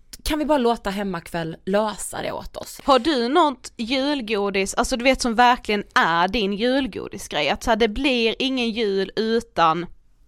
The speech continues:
Speaker 1: Ja, men det, alltså det här låter kanske lite tråkigt, men för mig blir det ingen jul utan skumtomtarna.
Speaker 2: Okej, ja.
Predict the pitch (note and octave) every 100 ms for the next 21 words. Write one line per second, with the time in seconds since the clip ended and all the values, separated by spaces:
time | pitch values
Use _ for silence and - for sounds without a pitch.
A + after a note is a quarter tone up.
0 | - - - - - B3+ A#3+ A3 - B3
1 | B3+ C4+ C4+ B3+ A#3 C4 A#3+ G#3 G3+ G3
2 | F#3+ - F#3+ E3 E3+ A3 G#3 B3 B3+ G#3
3 | G#3+ G#3+ C#4 C#3 F#3 C#4 A3+ G3 C#3 B2+
4 | C3+ F#3+ F3 F3 - E3 D#3+ - - -
5 | B1+ - F#3+ G3 D#3 C#3+ F3 F3+ G3